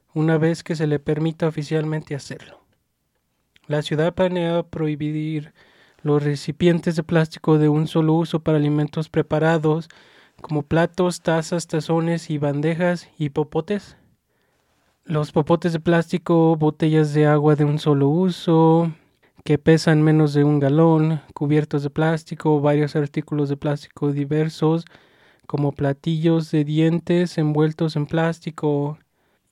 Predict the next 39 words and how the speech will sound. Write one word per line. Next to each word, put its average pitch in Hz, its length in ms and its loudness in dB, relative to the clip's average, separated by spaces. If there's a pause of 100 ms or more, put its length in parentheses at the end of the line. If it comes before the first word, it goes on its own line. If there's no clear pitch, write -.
(100)
ah, 180 220 -2
hechos 170 400 2
de 165 80 6
algodón 175 640 4
de 165 120 -2
plástico 170 720 -2
y 156 120 -2
paquetes 165 720 -4
de 160 300 -2 (280)
condimentos 156 800 -2
que 160 80 -4
incluyen 160 560 -2
mostaza, 165 680 -4
mayonesa 160 800 -2 (400)
y 147 140 -2
ketchup. 185 420 -2 (540)
Habrá 185 520 -4
excepciones 180 800 -2
para 156 220 -2
el 156 60 -2
plástico 160 580 -2
de 165 80 2
un 156 160 -2
solo 151 260 -2
uso, 190 420 0 (220)
necesario 151 680 -2
para 151 240 0
usos 147 320 -4
médicos 170 720 -2
o 147 200 0
botellas 143 540 -2
de 143 140 -2
agua 156 280 0
de 151 80 -2
plástico 147 540 -4
de 139 80 -2
un 143 160 -4
solo 143 300 -4
uso 180 440 -2